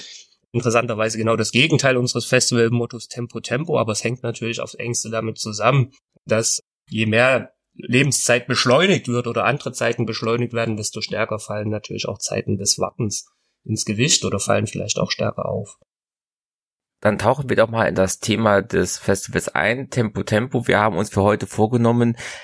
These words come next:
Speaker 2: mit einem Blick auf Europa und vielleicht auch ein bisschen darüber hinaus einen Überblick über das Thema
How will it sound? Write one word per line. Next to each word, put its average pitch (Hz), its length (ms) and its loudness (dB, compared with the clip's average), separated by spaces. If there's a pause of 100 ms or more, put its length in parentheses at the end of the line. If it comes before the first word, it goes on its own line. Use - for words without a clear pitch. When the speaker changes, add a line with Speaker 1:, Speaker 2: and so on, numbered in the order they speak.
(140)
Speaker 2:
mit - 300 0
einem 101 560 2
Blick 117 300 0
auf 95 120 0
Europa 95 440 2
und 98 180 2
vielleicht - 280 0
auch 80 100 -4
ein 92 180 0
bisschen 117 300 0
darüber 104 360 0
hinaus 104 640 2
einen 98 400 0 (340)
Überblick 123 500 0
über 104 340 2
das 98 220 -2
Thema 101 400 2